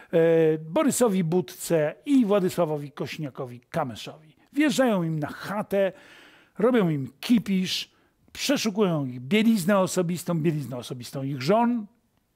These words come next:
kochanek, jeśli mają takowe, nie wiem, to nie wchodzi teraz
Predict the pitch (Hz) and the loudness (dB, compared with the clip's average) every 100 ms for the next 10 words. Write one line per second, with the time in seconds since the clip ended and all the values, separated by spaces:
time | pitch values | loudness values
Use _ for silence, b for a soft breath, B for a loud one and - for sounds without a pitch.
0 | _ _ _ _ - - 170 202 196 - | _ _ _ _ -14 -4 0 2 2 0
1 | 175 - 180 175 175 165 160 175 165 165 | -6 -2 0 0 0 -2 -4 -2 0 -2
2 | 165 _ - 175 165 170 175 180 - 175 | -4 _ -8 -4 0 0 -2 -10 -10 -8
3 | 151 147 165 _ 190 180 170 165 - 170 | -8 -12 -20 _ -12 -6 -4 -2 -2 -4
4 | 160 165 165 156 - | -2 -2 0 -2 -6